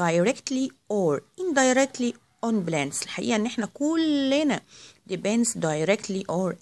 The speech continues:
indirectly on plants، حتى الهيومن، حتى الانسان، حاجة من الاتنين، يا اما بيتغذى على البلانتس على طول، يا اما بياكل لحوم حاجة هي كلت البلانتس، فده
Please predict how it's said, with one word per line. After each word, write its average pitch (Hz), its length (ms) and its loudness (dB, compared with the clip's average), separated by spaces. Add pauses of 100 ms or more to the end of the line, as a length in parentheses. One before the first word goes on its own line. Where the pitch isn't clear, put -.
indirectly 226 720 -2 (100)
on 214 240 -2
plants، 147 280 -6
حتى - 340 -6
الهيومن، 190 480 0 (600)
حتى - 300 -6
الانسان، 151 460 -6 (800)
حاجة 190 280 -4
من 185 120 0
الاتنين، 175 460 -2 (440)
يا - 180 -8
اما 165 260 -2 (420)
بيتغذى 156 720 -2
على 147 440 -4 (180)
البلانتس 151 840 -4 (160)
على 151 220 -2
طول، 240 340 -4 (320)
يا 170 220 -6
اما 277 260 2
بياكل 226 640 -4 (120)
لحوم 254 420 0
حاجة 311 520 0 (100)
هي 277 400 2
كلت 208 380 2
البلانتس، - 560 -8 (340)
فده 208 380 -4